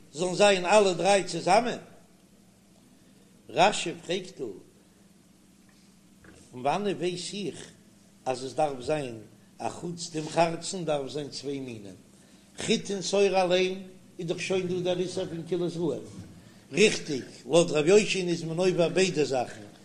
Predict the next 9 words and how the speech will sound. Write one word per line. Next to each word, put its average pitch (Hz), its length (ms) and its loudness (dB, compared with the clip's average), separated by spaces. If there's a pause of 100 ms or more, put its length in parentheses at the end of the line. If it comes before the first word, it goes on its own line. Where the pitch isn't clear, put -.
(140)
מען 156 100 -2
זאל 196 240 4
ביי 165 180 2
איר 196 180 6
אלעס 160 240 0
כלי 175 240 4
ישראל, 175 460 4 (500)
אלעס 185 640 6 (760)
כלי 185 300 4